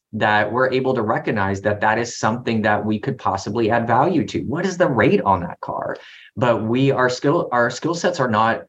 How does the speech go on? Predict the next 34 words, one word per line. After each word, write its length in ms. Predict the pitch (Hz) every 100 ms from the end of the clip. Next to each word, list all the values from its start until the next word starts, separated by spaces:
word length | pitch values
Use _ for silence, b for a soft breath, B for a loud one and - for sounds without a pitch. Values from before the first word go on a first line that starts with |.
| -
um, 480 | 107 98 90 87 - -
at 140 | 113
the 80 | 117
level 240 | 110 107
they 100 | 107
should 240 | 107 - 190
be 140 | 98
with 160 | 98 -
that. 240 | - - _ b b b
So, 360 | - - 113 110
and 140 | 127
they're 120 | 143 175
not 200 | 202 170
gonna 200 | 202 180
be 260 | 98 - _ -
unless 420 | 123 127 147 -
we 180 | 127 175
have 220 | - 143
a 60 | 110
centralized 800 | - 131 147 139 110 110 110 -
training 360 | 113 107 101
platform 420 | 98 120 - 101
that 140 | 98 69
does 220 | 110 120
that. 200 | - -
So 160 | - 95
we 180 | 95 110
have 140 | 135
made 180 | 127 151
a 80 | 151
stre-, 400 | 135 - 107 -
a 60 | 107
strategic 480 | - 110 147 160 147
decision 500 | 90 85 82 90